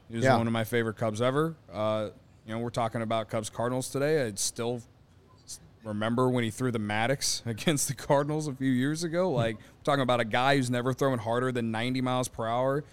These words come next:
Speaker 1: uh, in his career, and he's carved out, like, a very solid one. People, you know, compare him to,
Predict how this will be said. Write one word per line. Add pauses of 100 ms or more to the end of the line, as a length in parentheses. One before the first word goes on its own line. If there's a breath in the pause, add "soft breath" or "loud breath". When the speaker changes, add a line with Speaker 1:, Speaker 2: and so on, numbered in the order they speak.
(340 soft breath)
Speaker 1:
uh,
in
his
career,
and
he's
carved
out,
like,
a
very
solid
one.
People,
you
know,
compare
him
to,